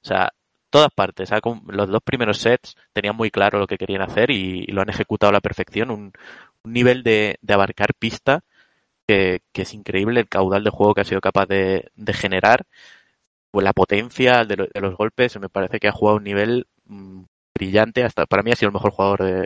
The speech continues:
y luego lo hablaremos, pero para mí ha sido el mejor jugador del torneo, con diferencia. Y,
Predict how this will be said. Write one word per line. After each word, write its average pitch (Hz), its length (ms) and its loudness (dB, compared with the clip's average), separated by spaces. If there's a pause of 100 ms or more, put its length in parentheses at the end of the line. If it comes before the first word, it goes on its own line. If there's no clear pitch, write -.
y - 20 -4
luego 101 200 4
lo 101 60 4
hablaremos, 98 440 0 (340)
pero 104 140 4
para 95 160 2
mí 101 80 -2
ha 104 80 4
sido 101 120 -4
el 95 40 -8
mejor 95 200 0
jugador 92 240 0
del 92 100 -2
torneo, 101 340 -2 (560)
con 101 160 2
diferencia. 98 500 -2 (560)
Y, 101 640 0